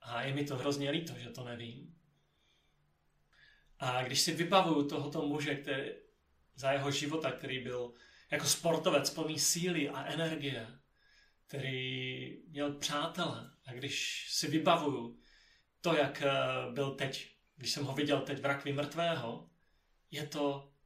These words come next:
je to vlastně velmi,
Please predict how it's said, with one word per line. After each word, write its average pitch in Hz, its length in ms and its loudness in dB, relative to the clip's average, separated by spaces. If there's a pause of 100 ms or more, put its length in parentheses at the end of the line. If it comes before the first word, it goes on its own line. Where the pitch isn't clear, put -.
(800)
je - 120 -14
to - 140 -12
vlastně 147 720 -8 (2250)
velmi, 143 800 -2